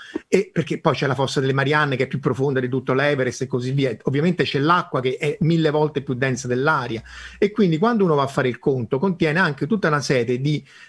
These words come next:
mm, qua-, di materiali naturalmente radioattivi, ossia che già presenti nell'ambiente, appunto il carbonio quattordici,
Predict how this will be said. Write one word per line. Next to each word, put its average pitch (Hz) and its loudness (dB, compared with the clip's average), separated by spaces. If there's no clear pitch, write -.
mm, 165 2
qua-, 185 0
di 160 -2
materiali 165 2
naturalmente 165 2
radioattivi, 117 0
ossia 131 0
che 117 -4
già 151 2
presenti 123 -2
nell'ambiente, 117 0
appunto 120 -4
il 110 -6
carbonio 135 0
quattordici, 143 0